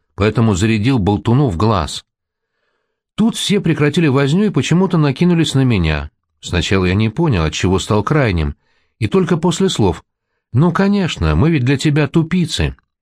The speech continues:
До меня начало доходить. Завидуют мне мужички, тому, что я проучился два года в университете, положению отца моего завидуют,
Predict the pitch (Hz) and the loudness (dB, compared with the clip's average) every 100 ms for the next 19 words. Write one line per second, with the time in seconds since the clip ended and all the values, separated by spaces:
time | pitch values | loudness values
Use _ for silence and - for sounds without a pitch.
0 | _ _ - 73 87 90 110 110 107 104 | _ _ -16 -2 0 2 0 0 -2 -2
1 | - 113 113 120 160 156 147 76 - - | -2 -2 -2 -4 -4 -2 -2 -4 -6 -20
2 | _ _ - 85 170 180 180 107 95 - | _ _ -4 0 0 0 0 0 -2 0
3 | 110 113 98 104 156 - 143 69 - _ | 0 2 0 -2 -4 -2 -4 -4 -8 _
4 | _ - 98 123 - 113 120 110 117 107 | _ -2 0 0 0 0 0 0 -2 0
5 | 143 - 104 98 117 117 127 117 113 123 | -2 -2 -2 0 0 0 0 0 2 0
6 | 123 120 - 143 165 135 - 71 - _ | 0 -2 -2 -2 -2 -2 -2 -6 -8 _
7 | _ _ _ - 107 120 170 185 180 - | _ _ _ -2 0 0 0 0 0 -2
8 | - 127 117 113 110 101 120 104 101 95 | -2 0 0 0 0 0 0 0 0 0
9 | 92 | -2